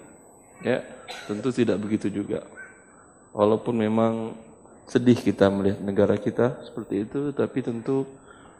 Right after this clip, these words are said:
mengingkari kemungkaran. Lihat Rasulullah sallallahu alaihi wasallam. Tiga belas tahun ber-, beliau di depan Ka'bah.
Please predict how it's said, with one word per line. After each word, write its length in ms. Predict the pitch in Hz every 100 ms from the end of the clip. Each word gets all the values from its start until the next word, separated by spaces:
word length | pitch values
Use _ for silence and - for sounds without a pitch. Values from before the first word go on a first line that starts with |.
| -
mengingkari 520 | 117 110 107 120 120 117
kemungkaran. 680 | 110 107 104 110 127 131
Lihat 240 | 165 156 117
Rasulullah 480 | 110 - 127 120 120
sallallahu 440 | - 113 110 104
alaihi 160 | 107 101
wasallam. 380 | - 107 92 - - - - - - - - - - -
Tiga 200 | 120 113
belas 240 | 113 110
tahun 280 | - 131 117
ber-, 240 | 107 -
beliau 320 | 120 113 120
di 120 | 117 107
depan 320 | 104 107 104
Ka'bah. 560 | 101 92 113 123 131